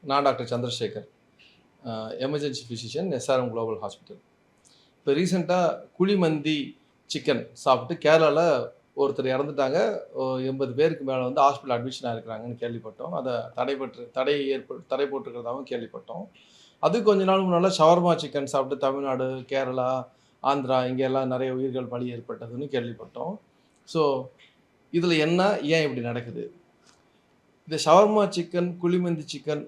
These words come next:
அப்படிங்கிறது முக்கியம் இல்ல. இது வந்து பழைய சிக்கன். ரூம் டெம்பரேச்சர்ல ரொம்ப நேரம் வச்சுட்டு அது கெட்டு போனதுக்கப்புறம்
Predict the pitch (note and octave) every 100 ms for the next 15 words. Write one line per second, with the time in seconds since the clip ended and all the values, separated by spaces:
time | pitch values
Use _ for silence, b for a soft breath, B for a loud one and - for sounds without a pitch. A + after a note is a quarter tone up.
0 | B2 B2+ E3 F3 D#3 C3+ B2+ B2 C#3+ A#2+
1 | A2+ F3 G#3+ D3+ C3+ C3+ C3 A3+ C4 -
2 | C3 B2+ B2 A#2 A#2 - - _ _ b
3 | b b b b - F#3+ C4 A#3 F3 -
4 | D3+ C#3+ C#3+ F#3+ D#3+ D3 D#3+ E3 F3+ E3
5 | C#3 - B2+ G3+ D3+ C3+ B2+ D3+ A3+ F#3+
6 | E3+ C#3+ C3+ B2 C#3+ G3